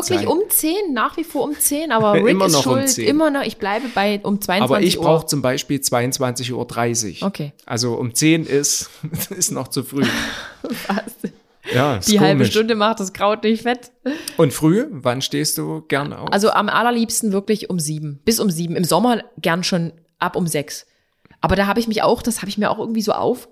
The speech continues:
Speaker 1: aufgebürdet, dass ich ganzzeitig aufstehen will und will dann früh schon meinen Sport machen. Aber ich hab jetzt gemerkt, ich bin jetzt in den Wintermonaten
Speaker 2: Ja.
Speaker 1: früh nicht mehr so leistungsfähig.
Speaker 2: Okay.
Speaker 1: Beziehungsweise hatten wir jetzt ja diesen Wellenbrecher hier in Sachsen,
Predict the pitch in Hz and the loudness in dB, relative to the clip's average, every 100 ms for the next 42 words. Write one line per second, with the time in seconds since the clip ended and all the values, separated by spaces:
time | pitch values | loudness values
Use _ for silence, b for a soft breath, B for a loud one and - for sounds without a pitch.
0 | - - 208 - 214 202 220 254 220 202 | -12 -10 -6 -4 -2 -2 -2 -2 -6 -6
1 | 202 - 170 226 - 208 175 - 190 226 | -8 -4 -4 -4 -4 -4 -2 0 0 0
2 | - 302 294 233 190 175 165 - 226 - | -2 -2 -2 -2 -2 -4 -6 -2 -2 0
3 | 226 202 190 - - 139 - 147 147 131 | 0 0 0 -4 -4 -4 -2 -6 -6 -14
4 | B B B - 165 208 208 247 202 180 | B B B -8 -2 0 0 -2 -2 0
5 | 226 240 - 220 226 226 185 165 180 226 | 0 -2 -6 -2 -2 -2 -2 -2 0 0
6 | 233 220 220 214 - 220 208 220 190 196 | 0 2 0 -2 -2 2 4 6 4 0
7 | - 185 180 160 147 - 156 - 151 139 | 0 -2 0 0 0 -2 -8 -4 -2 -4
8 | - - - 98 - 170 - 208 202 180 | -8 -12 -10 -10 -4 -2 2 2 2 0
9 | 180 196 185 185 170 156 139 190 233 240 | 0 0 0 0 -2 0 2 2 0 -2
10 | 233 226 226 220 220 220 - | -2 -2 -2 0 -2 -2 -2